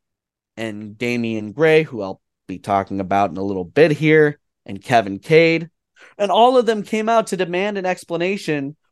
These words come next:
for why Johnny Nye hit Joey with the Joey Roth title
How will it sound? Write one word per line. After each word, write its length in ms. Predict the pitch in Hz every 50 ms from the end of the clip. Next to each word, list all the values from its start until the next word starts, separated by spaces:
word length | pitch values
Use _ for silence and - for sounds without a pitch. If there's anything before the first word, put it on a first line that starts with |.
| _ _ _ _ -
for 180 | 170 165 156
why 680 | 151 143 139 135 139 147 165 175 196 220 226 233 233 226
Johnny 540 | 165 127 147 175 170 170 175 180 180 175 170
Nye 720 | 160 156 165 170 175 180 175 170 165 160 156 151 151 - _ _ _ _ _ _ _ _ _ _ _ _ _ _ _ _
hit 400 | - - 220 233 233 208 - _ _ _ _ _ _ _ _ -
Joey 640 | 131 127 180 202 202 196 185 185 175 170 165 165 - _ _ _ -
with 300 | 127 151 196 226 220 -
the 80 | 214
Joey 460 | 180 135 131 185 180 185 180 175 170 156
Roth 520 | 139 139 151 160 160 165 165 160 160 _ _ -
title 540 | - 208 220 240 208 170 160 160 156 -